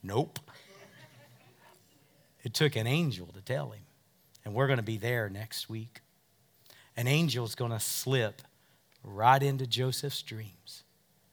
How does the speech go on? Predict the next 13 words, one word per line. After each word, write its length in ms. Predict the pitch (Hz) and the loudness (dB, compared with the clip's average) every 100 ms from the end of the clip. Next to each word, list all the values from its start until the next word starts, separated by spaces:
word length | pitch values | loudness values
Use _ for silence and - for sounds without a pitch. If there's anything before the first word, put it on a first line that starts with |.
| _ | _
He's 140 | 101 | -10
gonna 200 | 87 107 | -6 -6
tell 200 | 98 110 | -2 -2
him 160 | 101 92 | -2 -4
everything 480 | 101 104 107 127 113 | -6 -6 -6 -6 -8
he 120 | 113 | -8
needs 240 | 107 104 | -10 -10
to 80 | - | -10
know. 260 | 101 78 - _ _ _ _ _ _ - | -12 -14 -18 _ _ _ _ _ _ -10
It's 100 | - | 2
gonna 160 | 151 | 2
be 120 | 123 | 2
fascinating. 680 | 117 127 135 - 85 80 80 | 2 0 0 -6 -10 -16 -20